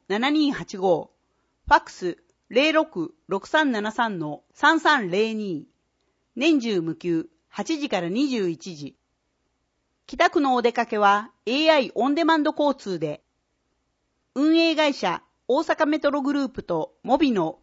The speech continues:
キューアールコードがあります。ここまでが、その他、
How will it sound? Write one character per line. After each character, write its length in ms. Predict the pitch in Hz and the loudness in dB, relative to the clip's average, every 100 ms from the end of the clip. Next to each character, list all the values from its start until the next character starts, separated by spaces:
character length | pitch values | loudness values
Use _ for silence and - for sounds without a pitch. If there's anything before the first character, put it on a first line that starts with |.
| _ | _
キ 120 | 294 | -2
ュ 100 | 330 | 4
ー 80 | 330 | 6
ア 20 | |
ー 40 | |
ル 100 | 320 | 4
コ 140 | - 320 | 2 0
ー 60 | |
ド 100 | 254 | 0
が 100 | 190 | 0
あ 60 | 165 | -2
り 100 | 156 | -4
ま 160 | 151 156 | -6 -8
す。 320 | - _ _ _ _ _ _ _ _ _ _ _ _ | -12 _ _ _ _ _ _ _ _ _ _ _ _
こ 140 | - | -4
こ 120 | 240 320 | 0 2
ま 160 | 339 | 2
で 100 | 277 | 2
が、 280 | 196 175 - _ _ | 0 -2 -4 _ _
そ 180 | _ 202 | _ -6
の 140 | 247 | -2
他、 300 | 254 180 - | 0 -2 -4